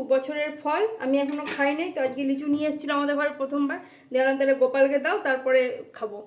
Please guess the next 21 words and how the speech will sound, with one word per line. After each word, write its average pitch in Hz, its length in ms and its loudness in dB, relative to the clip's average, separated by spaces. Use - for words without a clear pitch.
তো - 120 -20
এই 220 80 -4
যে 240 120 -4
গোপালকে 240 420 0
দিয়ে 285 180 -2
দিয়েছিল 320 280 2
মেয়ে, 302 240 2
ছুলে 277 300 4
টুলে 285 260 -2
দিয়েছে 285 340 -2
একদম, 302 240 -6
আঁঠিটা 277 320 0
বের 269 180 8
করে 262 220 4
দিয়েছে। 226 320 -8
চলো 262 220 6
এখন 254 200 2
আবার 277 200 10
রোদ 285 220 10
উঠে 311 220 6
গেছে 311 220 4